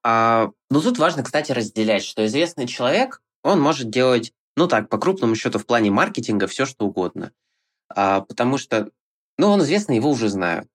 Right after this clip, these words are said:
Что касается молодых артистов, здесь лучше, а, не забывать о своём лице на обложке, о названии,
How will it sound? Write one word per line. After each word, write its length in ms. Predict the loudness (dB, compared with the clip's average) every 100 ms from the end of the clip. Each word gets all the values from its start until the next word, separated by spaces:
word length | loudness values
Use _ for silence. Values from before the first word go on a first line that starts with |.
| _ _ _ -16
Что 280 | -8 -2 0
касается 460 | 0 0 -2 0
молодых 480 | 2 2 2 2 0
артистов, 540 | -4 -4 -8 -6 -10 -12 -16
здесь 480 | -12 -4 0 0 0
лучше, 600 | 0 0 -2 0 0 0 _ _ _ -4
а, 480 | 0 2 2 0
не 260 | 0 2 2
забывать 600 | 0 0 2 2 0 -4 _
о 60 | -8
своём 400 | -2 0 2 2
лице 320 | 0 0 0
на 180 | 0 0
обложке, 540 | 0 -2 -2 -4 -8 -8 -2
о 100 | 0
названии, 720 | 2 0 0 0 0 -2 -4